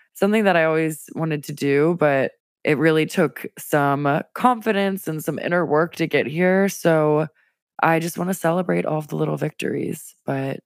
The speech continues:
I am so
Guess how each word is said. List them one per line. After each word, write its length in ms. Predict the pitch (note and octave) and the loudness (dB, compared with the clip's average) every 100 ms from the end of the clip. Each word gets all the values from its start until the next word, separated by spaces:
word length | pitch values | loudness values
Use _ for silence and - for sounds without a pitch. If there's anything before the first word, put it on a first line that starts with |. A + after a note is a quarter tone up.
| - - _ _ - | -20 -20 _ _ -2
I 840 | D3+ D3 D3+ D#3 D#3 D#3 D#3+ D#3+ - | 2 2 2 0 -2 -2 -6 -8 -6
am 320 | D3+ C#3+ C#3+ - | -4 -4 -6 -10
so 840 | - - - C#3 C#3 C#3+ D3 D3+ | -18 -16 -6 -4 -2 -2 -4 -6